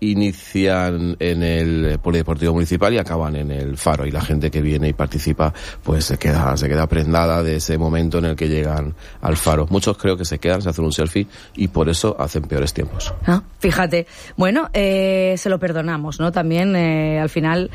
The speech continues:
Speaker 2: esa foto vale la pena. ¿Cómo encaramos la temporada, bueno, turística, no, la temporada baja? Porque, bueno, pues, eh, siempre se ha hablado de, de esa estacionalización, ahora, pues, viene una temporada,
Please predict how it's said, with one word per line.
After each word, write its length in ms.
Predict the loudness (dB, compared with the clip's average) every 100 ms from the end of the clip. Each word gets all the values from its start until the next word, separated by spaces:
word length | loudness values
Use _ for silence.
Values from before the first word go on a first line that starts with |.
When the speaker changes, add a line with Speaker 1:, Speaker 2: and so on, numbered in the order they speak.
| -4 0
Speaker 2:
esa 240 | 2 2
foto 480 | 0 0 0 0 -2
vale 260 | -2 0
la 160 | 0 0
pena. 260 | 0 -2 -4 -10 -18 -18 -8 0
¿Cómo 200 | 2 2
encaramos 360 | 2 0 -2
la 120 | -2
temporada, 640 | -2 -2 0 0 0 0 -2
bueno, 240 | -2 -4
turística, 560 | -2 0 0 0 0 0
no, 140 | 2
la 100 | 0
temporada 540 | 0 0 0 0 0 0
baja? 340 | -2 -2 -4
Porque, 400 | -4 -4 -2 0
bueno, 160 | -2 -6
pues, 240 | -6 -2
eh, 80 | 0
siempre 200 | 2 0
se 40 | 2
ha 20 |
hablado 280 | 2 2 2
de, 220 | 0 0
de 100 | -4
esa 140 | -6
estacionalización, 1500 | -4 -2 -2 0 2 4 2 0 -4 0 2 2 2 0 -2
ahora, 240 | -2 -2
pues, 160 | -4 -2
viene 140 | -2
una 160 | 0 0
temporada, 500 | 0 0 0 0